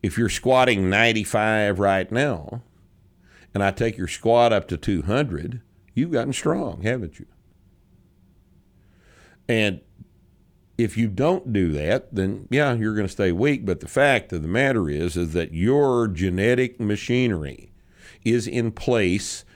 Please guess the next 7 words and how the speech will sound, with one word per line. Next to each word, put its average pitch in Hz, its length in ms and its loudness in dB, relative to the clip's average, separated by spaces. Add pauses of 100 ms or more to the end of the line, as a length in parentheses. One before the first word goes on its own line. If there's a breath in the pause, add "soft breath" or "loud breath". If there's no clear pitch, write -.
(180 soft breath)
to 107 160 0
enable 110 480 2
you 95 240 2
to 98 140 -4
grow 87 580 2
muscle 85 400 -4
mass 120 540 0